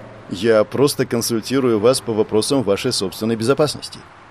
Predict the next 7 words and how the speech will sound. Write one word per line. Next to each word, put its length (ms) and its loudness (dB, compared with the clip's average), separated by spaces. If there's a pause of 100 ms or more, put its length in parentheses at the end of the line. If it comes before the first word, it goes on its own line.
(120)
Если 440 0
вам 260 4
телохранитель 640 0
нужен 380 -2 (160)
не 160 4
для 260 2
антуража, 640 0